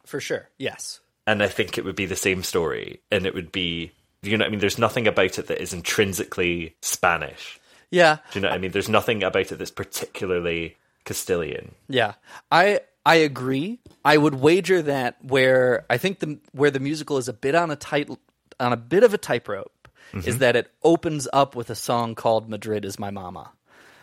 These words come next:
Speaker 1: Um,
Speaker 2: Completely, but all I would say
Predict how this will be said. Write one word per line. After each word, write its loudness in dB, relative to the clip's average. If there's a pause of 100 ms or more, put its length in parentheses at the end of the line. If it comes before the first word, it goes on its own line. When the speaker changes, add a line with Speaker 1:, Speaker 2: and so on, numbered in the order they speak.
(180)
Speaker 1:
Um, 2 (580)
Speaker 2:
Completely, 8
but 4
all 10
I 10
would 4
say 4